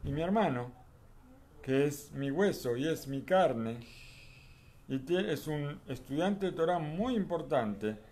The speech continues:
que tiene muchos chicos, ¿por qué no lo voy a apoyar?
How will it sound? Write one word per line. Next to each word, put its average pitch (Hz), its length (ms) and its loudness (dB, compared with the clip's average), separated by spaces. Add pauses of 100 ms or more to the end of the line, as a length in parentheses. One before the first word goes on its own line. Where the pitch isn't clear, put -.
(220)
que 135 140 -2
tiene 147 260 -2
muchos 240 400 0
chicos, 120 600 -2 (540)
¿por 143 280 -4
qué 233 400 -2
no 180 220 -2
lo 196 100 0
voy 202 120 0
a 196 60 0
apoyar? 175 480 -4